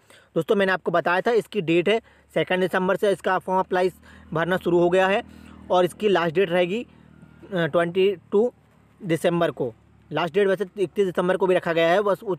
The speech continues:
उस टाइम तक इसका फॉर्म फ्लिप होना है। अब मैं नीचे और उसकी आपको पूरी जानकारी और देता हूँ, जो कि ऑफिशियल नोटिफिकेशन में इसका पूरी जानकारी लास्ट डेट मैंने आपको बताया था। ये देखिए, स-, थर्टी फर्स्ट दिखा रहा है, but, अ, by, अ, फ़ाइव, अ,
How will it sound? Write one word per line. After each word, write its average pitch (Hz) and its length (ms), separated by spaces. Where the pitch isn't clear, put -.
उस 190 200
टाइम 175 200
तक 190 80
इसका 175 240
फॉर्म 185 200
फ्लिप 190 260
होना 160 200
है। 135 160
अब - 80
मैं 185 120
नीचे 180 200
और 185 140
उसकी - 200
आपको 175 320
पूरी 175 200
जानकारी 185 400
और 175 240
देता 180 220
हूँ, 196 200
जो 170 60
कि 170 120
ऑफिशियल 165 380
नोटिफिकेशन 170 580
में 175 120
इसका 170 180
पूरी 165 260
जानकारी 170 480
लास्ट 156 220
डेट 165 140
मैंने 175 180
आपको 165 200
बताया 165 300
था। 208 160
ये 175 80
देखिए, 175 180
स-, - 120
थर्टी 165 440
फर्स्ट 170 240
दिखा 170 280
रहा 165 160
है, 208 140
but, 175 340
अ, 175 260
by, 151 240
अ, 165 220
फ़ाइव, 180 380
अ, 175 40